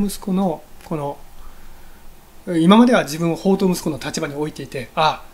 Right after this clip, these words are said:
受け入れられた、受け入れられたっていうね、まあ、その感謝の思いだけで終わってたんですけど、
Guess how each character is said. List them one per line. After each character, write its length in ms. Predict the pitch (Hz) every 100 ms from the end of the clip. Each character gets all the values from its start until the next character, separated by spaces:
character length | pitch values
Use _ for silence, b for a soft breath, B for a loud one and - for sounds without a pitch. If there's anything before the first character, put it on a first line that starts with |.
| - -
受 140 | 180 -
け 120 | 175
入 100 | 170
れ 40 |
ら 100 | 165
れ 80 | 160
た、 120 | 165
受 140 | 156 -
け 100 | 185
入 140 | 180
れ 20 |
ら 100 | 180
れ 80 | 175
た 120 | 196
っ 100 | 196
て 120 | -
い 80 | 165
う 40 | 151
ね、 260 | 196 - -
ま 60 | 185
あ、 20 |
そ 100 | 165
の 80 | 156
感 260 | - 180
謝 120 | 170
の 100 | 156
思 180 | 143 151
い 40 | 147
だ 100 | 135
け 120 | 147
で 80 | 143
終 100 | 135
わ 60 |
っ 40 | 139
て 80 |
た 100 | -
ん 60 | 151
で 80 | 127
す 80 | -
け 80 |
ど、 80 | 80